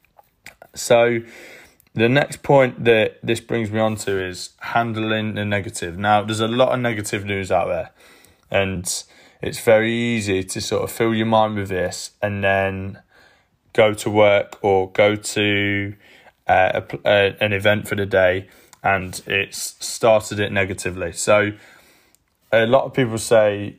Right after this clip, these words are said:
"Ignore the negative." Now, for me, I think a key point that I've picked up by listening to other people's podcasts is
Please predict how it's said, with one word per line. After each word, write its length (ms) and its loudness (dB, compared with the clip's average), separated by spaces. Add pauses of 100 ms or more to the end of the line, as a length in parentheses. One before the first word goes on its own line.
(100)
"Ignore 440 2
the 80 -2
negative." 560 -6
Now, 200 2
for 160 -6
me, 600 -2 (320)
I 60 -4
think 220 -6
a 60 -6
key 220 -2
point 300 2
that 60 4
I've 220 2
picked 260 -4
up 140 -4
by 140 6
listening 380 -4
to 140 -2
other 120 -2
people's 360 -4
podcasts 760 0 (440)
is 360 -4